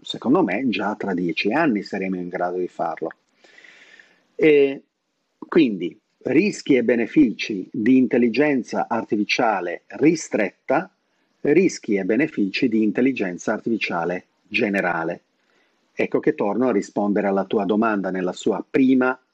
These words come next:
accezione. E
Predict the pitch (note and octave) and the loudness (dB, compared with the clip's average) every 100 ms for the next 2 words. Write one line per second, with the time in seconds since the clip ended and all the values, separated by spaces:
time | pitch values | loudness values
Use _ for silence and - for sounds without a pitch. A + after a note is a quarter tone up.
0 | - G2+ - G#2 - F2 E2 D#2+ - _ | -8 -6 -6 -8 -6 -4 -4 -6 -12 _
1 | _ _ _ _ _ _ - _ _ - | _ _ _ _ _ _ -20 _ _ -20
2 | - - - - _ _ - C#3 B2+ B2 | -20 -20 -20 -20 _ _ 2 4 4 2
3 | B2 | 0